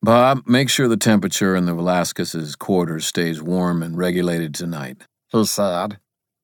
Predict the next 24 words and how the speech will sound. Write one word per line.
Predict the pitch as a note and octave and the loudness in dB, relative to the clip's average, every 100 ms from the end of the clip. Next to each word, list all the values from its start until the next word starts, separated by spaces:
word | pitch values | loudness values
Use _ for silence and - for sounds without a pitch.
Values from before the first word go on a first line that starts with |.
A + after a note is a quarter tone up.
| _ _ _ _ _ | _ _ _ _ _
Last | F2+ F#2+ - | 0 0 2
thing | G#2+ | 4
I | G#2 | 6
want | G#2 G#2 | 6 4
is | F#2 | 2
to | D#2 | 0
get | D2 F2+ | -2 0
her | D2+ | 0
back | C2 E2 D2+ | 0 -2 -2
together | D2+ E2+ D#2 | -4 -2 -2
with | C#2+ C#2 | -4 -6
her | |
parents | - F#2+ F2 D2+ - | -4 -2 0 0 -4
and | C2+ | -10
then | C2+ C#2+ | -8 -8
have | B1 | -10
her | |
take | - - | -10 -12
a | - | -10
chill | - - C#2+ | -6 -4 -4
and | A#2 A#2 | -8 -12
get | G#2+ | -14
sick | - C3 C3 | -12 -12 -12
again. | A2 G#2 | -16 -16